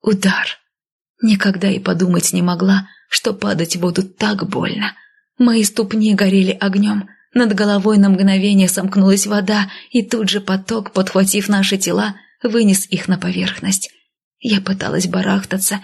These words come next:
и хаотично била руками по воде, поднимая высокие брызги. Вьюга не шевелился. Это пугало. Нас крутило и стремительно несло вперёд. Там виднелись острые камни, торчащие из воды.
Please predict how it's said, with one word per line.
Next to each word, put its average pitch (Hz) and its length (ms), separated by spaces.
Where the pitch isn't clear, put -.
и 233 100
хаотично 196 640
била 180 240
руками 185 360
по 180 140
воде, 190 480
поднимая 196 460
высокие - 500
брызги. 185 560
Вьюга 185 420
не 180 180
шевелился. 180 720
Это 190 240
пугало. 185 600
Нас 220 280
крутило 202 500
и 185 180
стремительно 202 680
несло 190 340
вперёд. 196 540
Там 240 220
виднелись 196 560
острые 190 380
камни, 202 580
торчащие 190 580
из 180 80
воды. 196 480